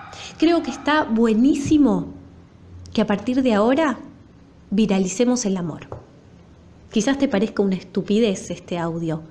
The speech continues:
o quizás te resulte interesante y quieras seguir escuchando. Te propongo que a partir de ahora dejemos de decir la palabra virus y el nombre de este. Está comprobado científicamente que somos cuerpo físico y energía,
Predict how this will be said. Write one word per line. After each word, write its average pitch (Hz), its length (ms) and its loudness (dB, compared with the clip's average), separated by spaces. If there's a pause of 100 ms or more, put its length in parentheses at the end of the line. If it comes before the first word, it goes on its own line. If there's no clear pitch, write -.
(300)
o 220 80 2
quizás 220 280 2
te 226 120 0
resulte 202 400 2
interesante 202 680 4
y 226 100 4
quieras 202 280 0
seguir 196 320 0
escuchando. 165 720 -6 (1400)
Te 311 160 4
propongo 208 800 2
que 202 80 -2
a 202 80 -2
partir 196 560 -2
de 208 160 0
ahora 262 560 2 (320)
dejemos 294 600 2
de 196 120 -2
decir 247 680 -2
la 185 180 -4
palabra 240 640 0 (260)
virus 180 720 -2
y 208 120 4
el 196 160 4
nombre 247 360 4
de 190 160 2
este. - 300 -14 (880)
Está 233 340 -2
comprobado 233 600 4
científicamente 226 1300 -2
que 208 100 0
somos 185 380 -4
cuerpo 302 400 0
físico 349 800 0
y 220 100 2
energía, 175 580 -4